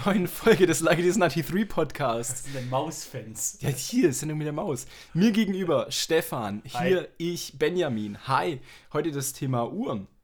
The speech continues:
Speaker 2: Ja, du
Speaker 1: Äh.
Speaker 2: bist, du bist die Maus mit den großen Ohren und ich der mit dem großen Schwanz, der Elefant.
Speaker 1: Der Elefant, der Elefant hat einen, einen großen Rüssel, aber einen kleinen Schwanz. Pass auf, mit wem du dich hier identifizierst.
Speaker 2: <laughs>
Speaker 1: Liebe Leute, es geht um fucking Uhren.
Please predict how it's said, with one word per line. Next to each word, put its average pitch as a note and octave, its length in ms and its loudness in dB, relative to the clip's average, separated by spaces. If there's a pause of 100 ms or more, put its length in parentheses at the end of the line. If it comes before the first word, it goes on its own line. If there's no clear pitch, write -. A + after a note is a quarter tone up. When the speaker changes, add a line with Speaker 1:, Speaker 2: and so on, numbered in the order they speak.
(160)
Speaker 2:
Ja, C3+ 320 -12
du - 60 -4
Speaker 1:
Äh. D#3 80 -2
Speaker 2:
bist, F3 260 -6
du D#3+ 60 -8
bist D#3 180 -10
die D#3 60 -8
Maus C#3+ 520 -4
mit E3+ 140 -8
den D3 120 -10
großen D3 340 -10
Ohren D#3 280 -8
und D#3+ 100 -10
ich C3+ 160 -14
der C#3 240 -8
mit C#3 120 -10
dem C3+ 100 -10
großen C3 500 -6
Schwanz, B2 340 -8
der A2+ 140 -12
Elefant. A2 360 -14
Speaker 1:
Der B2 140 -2
Elefant, C3 320 -4
der G#2+ 80 -2
Elefant C3 240 -6
hat - 160 -10
einen, C3+ 240 -8
einen C3 260 -8
großen C3 460 -4
Rüssel, G#3+ 300 0
aber A3 140 -6
einen F#3+ 100 -8
kleinen G3 240 -6
Schwanz. D3 340 -8
Pass - 300 -8
auf, F#3 420 -2
mit E3 160 -4
wem E3 140 -4
du E3 80 -6
dich E3 100 -12
hier E3+ 140 -8
identifizierst. D3+ 680 -10
Speaker 2:
<laughs> - 100 -10 (840)
Speaker 1:
Liebe A#3+ 260 2
Leute, A3+ 260 8
es - 180 0
geht G#3+ 160 0
um F#3 100 2
fucking F#3+ 540 0
Uhren. D#3+ 480 0